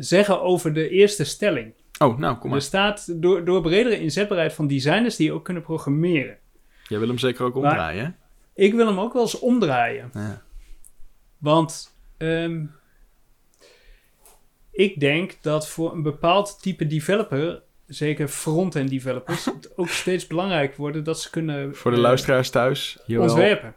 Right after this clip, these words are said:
Speaker 2: Joël doet een ho-, sorry, Gert-Jan. Joël doet een Homer Simpson, die gaat sneaky
Speaker 1: Ja.
Speaker 2: de kamer uit. <laughs> Sorry, Gert-Jan.
Speaker 1: Maar
Speaker 2: Ja.
Speaker 1: maar, ehm, er zijn niet zoveel developers die ontwerpen, valt mij op.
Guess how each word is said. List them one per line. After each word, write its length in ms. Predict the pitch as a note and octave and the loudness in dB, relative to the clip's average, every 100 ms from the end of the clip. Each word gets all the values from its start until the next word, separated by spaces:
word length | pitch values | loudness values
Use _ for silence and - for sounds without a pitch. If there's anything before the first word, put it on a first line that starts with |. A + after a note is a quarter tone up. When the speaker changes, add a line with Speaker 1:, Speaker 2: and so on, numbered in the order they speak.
| _ - | _ -10
Speaker 2:
Joël 380 | C3+ A#2 A#2 A#2+ | -2 0 0 0
doet 200 | A2+ A#2+ | -4 -2
een 100 | A#2+ | -4
ho-, 100 | - | -2
sorry, 300 | - A#2+ G#2+ | 0 0 0
Gert-Jan. 360 | G#2 G2+ G2 - | -4 -6 -10 -8
Joël 320 | A2 A#2+ C3+ | -2 2 2
doet 120 | C#3 | 2
een 60 | B2+ | 0
Homer 240 | B2 B2+ | -2 -2
Simpson, 360 | - A#2 - G2+ | -2 -4 -4 -8
die 100 | G#2+ | -8
gaat 440 | - A#2 A#2 - - A#2 | -4 -4 -4 -16 -18 -14
sneaky 420 | - D#3+ C#3+ C3+ | -10 -4 -4 -2
Speaker 1:
Ja. 60 | C3 | -4
Speaker 2:
de 60 | |
kamer 340 | A#2+ A#2 A2 G#2+ | -2 -4 -4 -6
uit. 300 | C#3 - - | -8 -10 -16
<laughs> 40 | - - A#4+ - D5+ - - - - - - - - - - - - - - - - A3+ - - - A#3+ C4 C4 A3 - | -20 -4 -2 2 0 0 -4 -6 -8 -8 -6 -8 -4 -6 -6 -6 -6 -6 -8 -8 -10 -10 -10 -16 -12 -6 -6 -2 -2 -2
Sorry, 260 | - G#2+ | -4 -4
Gert-Jan. 160 | G#2+ C#3 | 0 0
Speaker 1:
Maar 220 | G2+ - - | 0 -4 -14
Speaker 2:
Ja. 180 | G2 - _ _ _ _ _ _ _ _ _ _ _ - | -14 -14 _ _ _ _ _ _ _ _ _ _ _ -4
Speaker 1:
maar, 400 | D3 D3+ D#3+ D#3 | 0 2 2 0
ehm, 480 | - D#3 D#3+ D#3 D3+ | -2 -2 0 -2 -2
er 80 | D#3+ | 2
zijn 240 | F3+ A3 | 6 8
niet 180 | G3+ C#4 | 8 6
zoveel 360 | - - A3 F3 | 4 -2 0 0
developers 540 | D#3+ A3+ C4 - C#3 | 2 4 4 2 -2
die 160 | D#3 D3+ | 0 0
ontwerpen, 500 | D3 D#3+ E3+ A#2+ A#2 | 0 0 -2 -4 -16
valt 240 | A#2+ A#2 | -12 -12
mij 180 | A#2 A#2+ | -12 -14
op. 200 | A#2 | -16